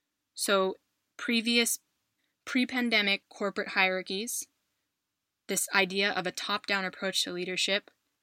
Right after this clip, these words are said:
things like lack of flexible working policies, stigmas around mental health and vulnerability at work, and expectations of quote-unquote culture fit were all long overdue for an update.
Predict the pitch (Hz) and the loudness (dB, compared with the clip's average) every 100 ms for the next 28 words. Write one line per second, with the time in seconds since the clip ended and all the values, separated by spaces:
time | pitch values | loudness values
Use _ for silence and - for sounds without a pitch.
0 | _ _ _ _ _ _ _ _ _ 208 | _ _ _ _ _ _ _ _ _ -2
1 | 196 202 185 180 190 196 196 196 - 175 | 0 -2 -4 -4 2 2 2 -6 -6 -6
2 | - 180 202 233 220 - 202 196 - 208 | -6 -6 -2 -2 -4 -4 -4 -4 -4 -2
3 | 190 185 - 220 202 196 185 175 175 175 | -2 -2 0 0 0 -2 -4 -4 -4 -6
4 | 160 190 202 202 190 180 180 180 180 170 | -8 -6 -4 -4 -6 -10 -8 -8 -8 -6
5 | 180 170 170 185 196 196 - - - - | -6 -6 -6 -4 0 0 -2 -18 -20 -20
6 | - _ 190 190 196 - 202 - 202 - | -20 _ 2 2 -2 -4 -6 -4 -2 -2
7 | 190 180 - 175 175 175 170 - 180 180 | -2 -8 -4 -2 -2 -4 -10 -10 -6 -6
8 | - 175 - - 208 - 185 - 175 - | -6 -8 -6 -8 -6 -6 -6 -2 -2 -4
9 | _ _ _ _ _ _ 190 214 - 202 | _ _ _ _ _ _ -4 -4 0 0
10 | 214 208 190 185 180 - 185 175 165 180 | 0 0 -2 -2 -8 -6 -4 -2 -4 -4
11 | 175 170 165 160 160 - - | -6 -6 -6 -8 -8 -8 -10